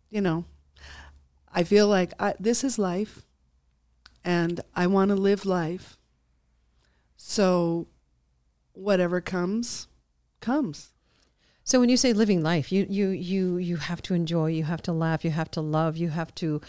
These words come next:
Speaker 2: um, have so many different emotions, and that's what's, what living is all about.
Speaker 1: Yes, definitely.
Speaker 2: So that is what <clears throat> changed your whole world. Becoming a widow is what changed your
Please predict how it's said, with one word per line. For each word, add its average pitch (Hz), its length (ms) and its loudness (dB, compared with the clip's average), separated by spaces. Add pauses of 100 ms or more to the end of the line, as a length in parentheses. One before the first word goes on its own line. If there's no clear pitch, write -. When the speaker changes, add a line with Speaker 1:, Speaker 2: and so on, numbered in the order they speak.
(320)
Speaker 2:
um, 190 180 -2
have 208 540 -4 (140)
so - 400 0
many 208 200 2
different 170 260 -4
emotions, 139 400 -6
and 220 120 -2
that's - 320 -4
what's, - 220 -6 (220)
what 214 220 -10
living 214 240 2
is 196 100 2
all 190 140 0
about. 214 340 -6 (600)
Speaker 1:
Yes, - 360 -8 (480)
definitely. 165 460 -8 (320)
Speaker 2:
So 240 200 4
that 233 400 2
is 226 240 2
what 185 240 -4
<clears throat> - 0 -
changed 262 800 2
your 196 140 0
whole 202 520 0
world. 151 420 -4
Becoming 175 460 -6
a 165 80 -6
widow 143 240 -12
is 151 160 -20
what - 140 -20
changed 220 560 2
your 165 200 2